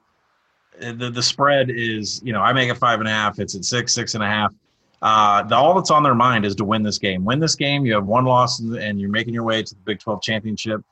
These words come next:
This is gonna be a really tough game for Iowa State.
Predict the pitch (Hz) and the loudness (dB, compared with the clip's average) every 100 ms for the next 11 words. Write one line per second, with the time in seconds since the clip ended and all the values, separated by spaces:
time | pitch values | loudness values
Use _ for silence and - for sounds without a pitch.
0 | _ 117 123 156 156 156 131 127 107 104 | _ -4 -2 0 0 0 2 0 0 0
1 | 117 113 120 107 - 107 98 - 95 101 | 0 0 0 -2 -2 -4 -4 0 2 0
2 | 98 - 107 104 101 | -2 -4 -4 -4 -6